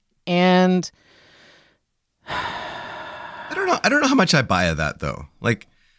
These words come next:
Speaker 2: like, obviously they have the money, and that's not a big thing. But he's already been in L A, and people are saying that that's, like, a good, that that's a, a thing, a good thing for the Dodgers. But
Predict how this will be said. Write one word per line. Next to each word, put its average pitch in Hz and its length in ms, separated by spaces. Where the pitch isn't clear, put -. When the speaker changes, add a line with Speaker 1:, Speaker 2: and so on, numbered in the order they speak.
Speaker 2:
like, 139 140
obviously 180 380
they 143 160
have 135 180
the 120 100
money, 82 540
and 98 100
that's 98 220
not 101 160
a 92 60
big 78 240
thing. 76 380
But 123 100
he's 185 180
already 233 260
been 123 220
in 123 140
L 107 180
A, 80 180
and 87 80
people 175 180
are 160 60
saying 147 220
that 120 160
that's, 117 260
like, 101 200
a 82 200
good, 104 340
that 101 120
that's 110 260
a, 92 280
a 87 80
thing, 95 320
a 104 60
good 110 200
thing 139 180
for 131 80
the 139 100
Dodgers. 151 540
But 160 300